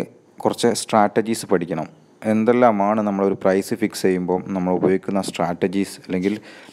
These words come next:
normally മാർക്കറ്റിൽ യൂസ് ചെയ്യുന്ന strategies എന്തെല്ലാം എന്നുള്ള കാര്യം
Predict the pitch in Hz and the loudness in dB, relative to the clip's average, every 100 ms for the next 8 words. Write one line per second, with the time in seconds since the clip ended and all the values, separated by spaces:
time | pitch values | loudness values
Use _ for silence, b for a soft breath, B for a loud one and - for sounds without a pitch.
0 | 123 127 117 120 120 110 101 - 95 107 | 2 4 4 2 2 2 2 0 -2 0
1 | 104 92 - 95 104 - 101 104 107 110 | 2 2 0 -2 -4 0 2 2 0 -4
2 | 107 98 87 87 90 90 90 87 87 | -4 -4 -2 -2 -2 -2 0 0 -2